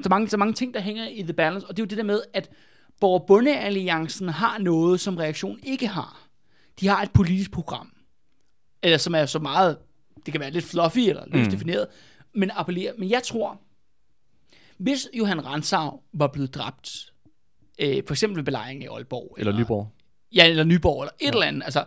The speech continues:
Speaker 1: eller han havde faldet af hesten, altså,
Speaker 2: Ja, ja,
Speaker 1: eller,
Speaker 2: det
Speaker 1: eller stukket sig, eller fået en splint i fingeren, ikke? Folk
Speaker 2: Ja,
Speaker 1: døde
Speaker 2: ja.
Speaker 1: af alle mulige mærkelige ting dengang,
Speaker 2: Ja, ja,
Speaker 1: ikke?
Speaker 2: ja.
Speaker 1: Jeg tror, det havde været afgørende. Det havde
Speaker 2: Mm.
Speaker 1: været defi-, altså, afgørende definerende. Øh, det er klart nok, at, at, men selvom, men selv uden ham,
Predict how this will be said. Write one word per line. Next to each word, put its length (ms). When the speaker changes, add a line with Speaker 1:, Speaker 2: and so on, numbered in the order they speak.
Speaker 1:
eller 180
han 200
havde 140
faldet 240
af 100
hesten, 460
altså, 180
Speaker 2:
Ja, 140
ja, 80
Speaker 1:
eller, 140
Speaker 2:
det 80
Speaker 1:
eller 120
stukket 280
sig, 240
eller 140
fået 220
en 20
splint 300
i 40
fingeren, 280
ikke? 120
Folk 140
Speaker 2:
Ja, 60
Speaker 1:
døde 100
Speaker 2:
ja. 60
Speaker 1:
af 40
alle 140
mulige 180
mærkelige 280
ting 180
dengang, 280
Speaker 2:
Ja, 80
ja, 60
Speaker 1:
ikke? 100
Speaker 2:
ja. 200
Speaker 1:
Jeg 100
tror, 120
det 100
havde 100
været 220
afgørende. 380
Det 80
havde 80
Speaker 2:
Mm. 20
Speaker 1:
været 220
defi-, 320
altså, 160
afgørende 400
definerende. 480
Øh, 120
det 60
er 40
klart 320
nok, 300
at, 460
at, 220
men 120
selvom, 460
men 140
selv 300
uden 200
ham, 200